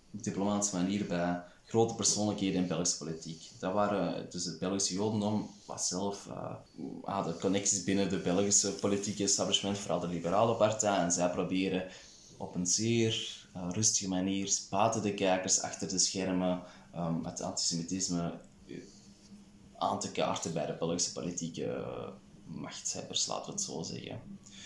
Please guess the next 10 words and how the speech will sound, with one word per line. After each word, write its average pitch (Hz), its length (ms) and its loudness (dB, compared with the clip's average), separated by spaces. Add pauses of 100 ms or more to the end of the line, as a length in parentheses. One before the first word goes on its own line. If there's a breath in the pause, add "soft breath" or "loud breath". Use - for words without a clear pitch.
(580 loud breath)
Ehm, 92 380 4 (560)
de, 73 400 -4 (840)
de, 62 800 -4 (220)
ehm, 82 300 -4 (340)
Zionistische 95 640 2
beweging 113 800 4
zal 90 380 2
een 90 140 0
eerder, 101 680 -2
ja, - 300 -10